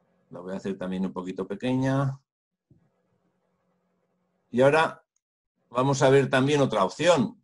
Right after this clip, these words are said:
Y es que esta es la, la que habíamos hecho al cien por cien. Esta es la que hemos hecho al setenta y cinco por cien. Voy a volver al cien por cien. Uno, uno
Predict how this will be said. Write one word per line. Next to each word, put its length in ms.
Y 80
es 140
que 360
esta 300
es 80
la, 240
la 140
que 80
habíamos 380
hecho 220
al 80
cien 240
por 140
cien. 320
Esta 260
es 60
la 100
que 100
hemos 240
hecho 420
al 140
setenta 460
y 60
cinco 360
por 140
cien. 300
Voy 160
a 60
volver 340
al 120
cien 220
por 180
cien. 320
Uno, 520
uno 540